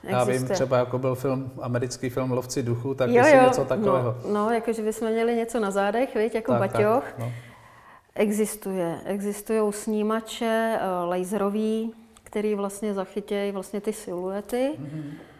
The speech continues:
Speaker 2: Eh, existujou vlastně něco podobného, jako je tahleta, tahlec ten jakoby přístroj, tak ten zase snímá, eh, teplotu, takže tam krásně vidíme, jak ta teplota vlastně jakoby klesá a i když
Speaker 1: Mhm.
Speaker 2: tam je normálně teplo,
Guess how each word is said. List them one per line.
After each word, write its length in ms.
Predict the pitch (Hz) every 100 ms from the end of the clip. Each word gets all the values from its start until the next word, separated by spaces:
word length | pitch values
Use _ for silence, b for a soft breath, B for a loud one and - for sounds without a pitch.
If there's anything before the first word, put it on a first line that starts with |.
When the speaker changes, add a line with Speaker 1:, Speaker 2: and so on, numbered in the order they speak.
| B _
Speaker 2:
Eh, 720 | 208 208 208 202 196 196 190 -
existujou 680 | 202 202 208 - - 214 208
vlastně 840 | 202 196 - 214 214 208 196 135 196
něco 240 | 202 214
podobného, 500 | 208 208 208 214 220
jako 180 | 208 214
je 80 | 208
tahleta, 640 | 208 214 208 - 214 208 - - - 208
tahlec 400 | 208 202 196 196
ten 340 | 214 208 208
jakoby 340 | 196 190 202 214
přístroj, 640 | 214 208 196 - 202 208
tak 200 | 202 196
ten 200 | - 202
zase 220 | 196 196
snímá, 500 | 208 208 202 202 208 208 B B - 180
eh, 40 |
teplotu, 680 | 160 185 - 202 208 233 262 - -
takže 220 | 214 202 190
tam 180 | 196
krásně 400 | 196 202 190 208
vidíme, 320 | 196 190 202 196
jak 100 | 196
ta 100 | 196
teplota 440 | 190 190 190 190
vlastně 280 | 196 - 202
jakoby 260 | 196 196
klesá 540 | 208 190 190 - 202 202
a 140 | -
i 60 | 143
když 180 | 185 143
Speaker 1:
Mhm. 100 | 170
Speaker 2:
tam 160 | 196
je 100 | 196 196 B B 202
normálně 420 | 202 208 208 208
teplo, 500 | 208 190 208 202